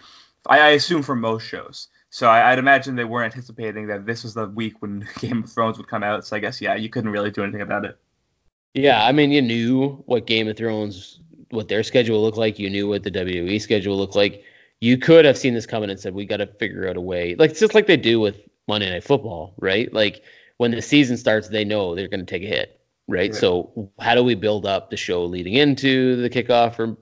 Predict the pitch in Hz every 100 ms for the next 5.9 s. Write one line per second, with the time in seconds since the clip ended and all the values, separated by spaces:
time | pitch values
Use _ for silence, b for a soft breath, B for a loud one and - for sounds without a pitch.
0 | - 117 107 123 117 117 107 b b b
1 | b 101 101 95 92 143 135 120 107 92
2 | 92 90 - _ - 90 95 90 110 107
3 | 98 104 95 95 101 101 - - 98 95
4 | 90 82 90 87 85 76 90 87 107 143
5 | B B B B - 117 123 120